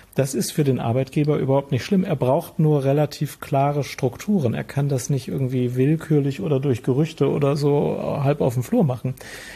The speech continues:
Wenn er aber klare Regelbedingungen hat, ist es für Arbeitgeber, also wenn es ein halbwegs größerer Arbeitgeber ist, oft überhaupt gar kein Problem, auch Unterstützung an Land zu bringen. Und das kann eben auch ein Vorteil sein, wenn man über ein betriebliches Eingliederungsmanagement,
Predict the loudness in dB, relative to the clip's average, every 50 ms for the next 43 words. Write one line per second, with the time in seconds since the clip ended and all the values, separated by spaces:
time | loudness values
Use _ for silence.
0 | -18 -16 -8 -2 0 2 2 2 2 2 0 0 0 0 0 0 2 0 -2 0
1 | 2 2 0 2 2 2 2 2 2 0 0 0 2 0 2 2 2 2 0 0
2 | -2 -2 -2 -2 -2 -2 -4 -2 -4 -4 0 0 0 0 0 0 2 0 2 4
3 | 4 2 2 0 -4 -2 -2 -2 -4 -4 -8 -8 -4 -4 -2 -2 -2 -4 -4 -6
4 | -6 -6 -8 -8 -4 -2 -2 -2 -2 -4 -6 -4 -2 -2 0 0 0 0 0 2
5 | 2 0 0 0 -2 -2 -2 -2 -2 -4 -6 -6 -10 -18 -18 -18 -20 -20 -20 -20
6 | -20 -20 -20 -16 _ -2 -2 -2 -2 -6 -6 -2 2 2 2 2 0 2 0 0
7 | 2 2 0 0 2 0 0 0 2 2 2 0 -2 -4 -4 -6 -4 -2 -2 -4
8 | -2 -6 -6 -6 -6 -8 -8 -6 -6 -2 0 2 2 2 0 -2 -4 -4 -4 -4
9 | -4 -6 -6 -6 -4 -4 -4 -6 -8 -8 -12 -16 -20 -20 -20 -20 -10 _ 2 2
10 | 2 2 0 0 -2 0 2 2 0 2 2 0 2 4 2 2 2 0 -2 -4
11 | 0 -2 -2 -2 2 0 0 2 4 2 2 4 4 4 4 4 4 4 2 2
12 | 2 2 0 0 0 0 0 0 0 -4 -4 -2 -4 -2 0 0 0 0 0 -2
13 | -2 -2 0 0 2 2 2 2 2 2 2 0 -2 -2 -2 0 0 0 0 -2
14 | -2 -2 0 2 2 0 0 -2